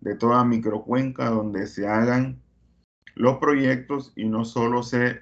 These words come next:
seccionen donde pase este área del proyecto, sino también el área de influencia del proyecto directa o indirecta.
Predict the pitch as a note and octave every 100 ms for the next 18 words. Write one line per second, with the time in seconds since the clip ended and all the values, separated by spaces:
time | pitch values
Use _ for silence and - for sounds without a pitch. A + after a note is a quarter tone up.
0 | - - - A2 A2 - D#3+ D#3 A#2 A#2
1 | A#2 - G2+ G#2+ G#2 G#2+ - A2+ A2+ A2
2 | A2+ G#2+ - - - - - - - _
3 | G2+ G#2+ A2 A2 G2+ F#2+ F2 F2 F2 -
4 | _ _ _ _ _ - B2 C3 C3 D3
5 | C3+ C#3 C#3+ E3 - _ _ - G#2+ A2+
6 | A#2 B2+ B2 A#2 A2 G#2 G#2+ A#2 A#2 B2+
7 | B2 A#2 G#2+ A2 A2+ A2+ B2 A#2 G#2+ A#2
8 | C3+ - - D#3 - - _ - A2 G#2
9 | G2+ G2+ A2 G2+ - - -